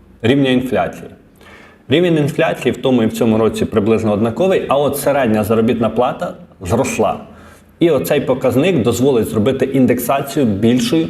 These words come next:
ніж в цьому році. Нагадаю, що індексується лише тіло, основна частина вашої пенсії, всі доплати, добавки, все, все, все не індексується. І, на жаль, через заморозку прожиткового мінімуму також не зростуть.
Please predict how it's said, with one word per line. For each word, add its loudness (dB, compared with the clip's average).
ніж -2
в -14
цьому 2
році. -2
Нагадаю, 0
що -4
індексується -2
лише -2
тіло, 0
основна -2
частина -4
вашої -2
пенсії, -6
всі -4
доплати, -2
добавки, -2
все, -4
все, -6
все -4
не 2
індексується. 0
І, -2
на 2
жаль, 0
через -2
заморозку 0
прожиткового -2
мінімуму 2
також -4
не 0
зростуть. -4